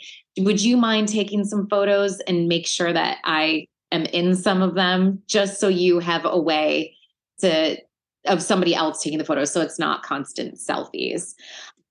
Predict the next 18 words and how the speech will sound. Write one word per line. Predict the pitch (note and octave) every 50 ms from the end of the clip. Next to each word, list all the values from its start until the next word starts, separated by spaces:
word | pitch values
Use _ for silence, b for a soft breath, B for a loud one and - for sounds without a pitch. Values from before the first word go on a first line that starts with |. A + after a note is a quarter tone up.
| _
And | - A3 G#3 G#3 G3+ G3+ - - _ _ _ _ _ _ _ -
I | G#3+ G#3+
think | G#3+ G#3 - C4 D4 E4+ - _ _
the | G#4+ G4+
number | D#4 A#3+ G3+ F#3+ F#3+ F#3 G3+ G3
one | F3+ F3 F3 F3 F3 E3+ E3+
thing | - E3+ D#3 D#3+ D#3+ E3+ - -
about | - E3 D#3+ D3+ D3+ D3 - F3+
making | E3+ E3+ E3+ F3 F3 E3
sure | D#3+ - F3 E3+
that | E3 - -
you | E3+ D#3+ D#3
take | - - E3 - -
photos | - D3+ D3+ D3+ D3 D3+ D3 C#3
is | F3 F3+ -
just | - - G3 F#3+ G3 F#3+ - - - F3+
knowing | F3 E3 E3 D#3+ D#3+ D#3 D#3+ D#3+ E3+ G3+ B3 C#4 D4 A#3+ F#3+ -
that | F3+ E3+ E3 D#3+ D#3 - - -